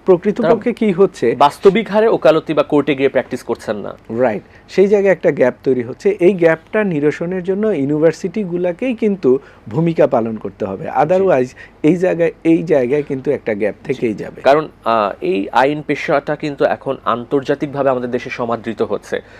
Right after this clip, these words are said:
Speaker 2: একজন আইনজীবী কিন্তু শুধু দেশের তার যে, এ, মক্কেল আছেন তাদেরকেই কিন্তু সেবা দিচ্ছেন না, উনি কিন্তু বিভিন্ন বাইরের দেশের মক্কেলদেরকেও
Speaker 1: হুম।
Speaker 2: আমরা আজকাল সেবা দিয়ে থাকি। কাজেই সেক্ষেত্রে এই প্রতিযোগিতায় এগিয়ে থাকতে হলে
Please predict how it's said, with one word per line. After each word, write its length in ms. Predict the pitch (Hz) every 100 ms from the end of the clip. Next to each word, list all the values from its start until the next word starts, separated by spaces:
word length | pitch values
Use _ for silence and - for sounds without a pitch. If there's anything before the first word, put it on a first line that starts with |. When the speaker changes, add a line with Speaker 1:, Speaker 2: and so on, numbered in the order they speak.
| - -
Speaker 2:
একজন 380 | 120 123 151
আইনজীবী 520 | - 131 143 131 143 143
কিন্তু 260 | 143 127
শুধু 240 | 139 151 139
দেশের 420 | 107 123 - 208 - - _ _ _
তার 200 | 143 135
যে, 240 | 123 147 139 - - -
এ, 160 | - 131
মক্কেল 340 | 123 127 - 139
আছেন 220 | 123 135
তাদেরকেই 540 | 127 127 170 170 196 170
কিন্তু 220 | 180 156
সেবা 260 | - 135
দিচ্ছেন 360 | 120 104 - 107
না, 80 | 110
উনি 140 | 139
কিন্তু 200 | 156 156
বিভিন্ন 380 | 131 131 151 151
বাইরের 400 | 120 120 127 117
দেশের 380 | 117 - 143 131 - - - 120
মক্কেলদেরকেও 600 | 123 - 143 139 139 156
Speaker 1:
হুম। 80 | 131
Speaker 2:
আমরা 160 | 123
আজকাল 380 | 117 - 120 107 -
সেবা 280 | - 117 110
দিয়ে 180 | 110
থাকি। 300 | 107 95 101 - - - -
কাজেই 260 | 147 147 196
সেক্ষেত্রে 520 | - 175 180 160 -
এই 140 | 160 214 -
প্রতিযোগিতায় 680 | 170 196 175 220 196 113 98
এগিয়ে 340 | 123 135 147
থাকতে 380 | 147 139 - 156
হলে 280 | 135 101